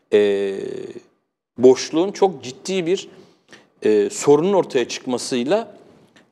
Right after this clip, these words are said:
e, eş anlamlı olacaktır diye düşünüyorum. Ben bir şey daha ekleyeyim yani buna bağlı olarak. E, bu iddianamenin herhalde, e, murad ettiği bir başka, e, husus da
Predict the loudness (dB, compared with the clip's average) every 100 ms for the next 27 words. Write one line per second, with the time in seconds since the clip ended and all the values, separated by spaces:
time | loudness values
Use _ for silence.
0 | -2 0 2 -2 -6 -10 2 2 2 -2
1 | -2 -2 -4 -4 -6 -8 -12 -8 -8 -6
2 | -8 -10 -10 -4 -4 -6 -16 _ _ _
3 | _ _ _ _ -20 _ _ _ _ _
4 | _ _ -20 _ _ _ _ _ _ -20
5 | -20 -6 -2 0 2 6 8 6 4 2
6 | -2 -6 -4 -2 -2 -2 -2 0 2 0
7 | 0 -4 -4 -6 -8 -16 _ _ _ _
8 | _ _ _ 4 4 2 -2 -6 0 0
9 | 0 2 4 4 2 2 0 -2 -4 -2
10 | 0 2 0 0 -2 -4 -2 2 2 2
11 | -2 -4 -2 2 4 4 0 -4 -6 -4
12 | 0 0 0 0 0 -4 -20 -8 -6 -6
13 | -8 -12 -12 -2 -2